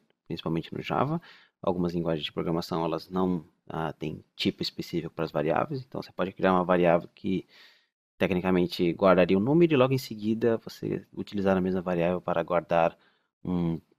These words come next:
um valor literal, que no caso a gente chama aqui de string.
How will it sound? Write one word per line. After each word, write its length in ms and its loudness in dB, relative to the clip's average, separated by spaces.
um 280 -2
valor 260 0
literal, 500 -2
que 240 -4
no 120 -10
caso 300 -8
a 40 -6
gente 140 -6
chama 200 -4
aqui 200 -8
de 260 -8
string. 500 -4